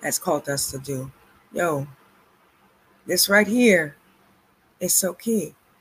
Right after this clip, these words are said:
that we all have to evaluate blind spots and certain things in our life that could be taking us off the path of what God had for us.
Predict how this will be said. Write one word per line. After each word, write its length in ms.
that 160
we 300
all 360
have 340
to 240
evaluate 920
blind 400
spots 400
and 100
certain 380
things 280
in 160
our 200
life 440
that 200
could 220
be 100
taking 320
us 160
off 220
the 60
path 400
of 140
what 180
God 200
had 200
for 200
us. 340